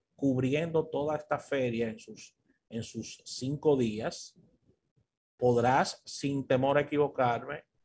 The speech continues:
ser un, un de gran aliento y de, y de buena vibra y al mismo tiempo de buenas posibilidades de negocios para nuestro país, porque tenemos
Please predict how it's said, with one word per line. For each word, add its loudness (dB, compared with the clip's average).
ser 2
un, 0
un -4
de 6
gran 2
aliento 0
y -6
de, 0
y -4
de 4
buena 4
vibra 2
y -2
al 0
mismo -4
tiempo 0
de 4
buenas 2
posibilidades 0
de -2
negocios -2
para -2
nuestro -8
país, -8
porque -18
tenemos -6